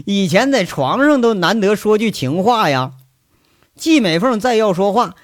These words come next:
却是杨伟扑通一声重重地躺在了床上。这次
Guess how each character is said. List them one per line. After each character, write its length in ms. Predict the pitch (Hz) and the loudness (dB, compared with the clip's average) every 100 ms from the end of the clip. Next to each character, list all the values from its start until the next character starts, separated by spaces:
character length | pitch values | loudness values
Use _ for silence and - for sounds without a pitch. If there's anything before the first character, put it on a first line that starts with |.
| - - | -20 -6
却 200 | 240 196 | 0 0
是 120 | 170 | 2
杨 160 | 196 | 0
伟 140 | 208 143 | -2 -4
扑 280 | - 339 269 | 0 2 4
通 260 | 277 294 | 4 4
一 120 | 262 | 2
声 180 | 175 170 - - - | 0 -2 -4 -20 -4
重 280 | 294 240 196 | -2 0 0
重 160 | 180 | -2
地 100 | 135 | -2
躺 260 | 127 113 104 | -4 -8 -6
在 100 | 117 | -6
了 100 | 113 | -6
床 260 | - 90 101 | -8 -12 -12
上。 140 | - _ _ _ | -14 _ _ _
这 260 | 311 302 220 | 2 2 2
次 260 | 226 185 | 0 -4